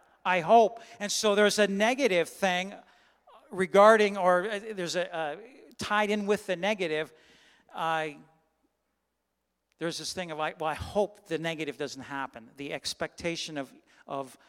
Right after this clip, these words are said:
of bad things, of evil. And oftentimes with it, there's this, this as-, this aspect of fear that comes, that just grips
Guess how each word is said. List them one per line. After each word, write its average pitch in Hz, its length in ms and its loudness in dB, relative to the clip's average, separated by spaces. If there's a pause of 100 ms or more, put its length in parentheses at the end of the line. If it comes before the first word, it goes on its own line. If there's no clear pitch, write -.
(920)
of 120 160 -16
bad 147 240 -4
things, 127 340 -10
of 127 120 -14
evil. 131 580 -10 (640)
And 151 180 -6
oftentimes 156 800 -6
with 143 180 -10
it, 127 100 -10
there's 127 280 -10
this, - 300 -12 (180)
this 139 180 -14
as-, 139 340 -12
this 139 400 -10 (360)
aspect 143 640 -10
of 143 140 -14
fear 135 640 -8 (500)
that 127 200 -14
comes, 139 340 -10
that 135 100 -16
just 139 280 -12
grips 139 420 -8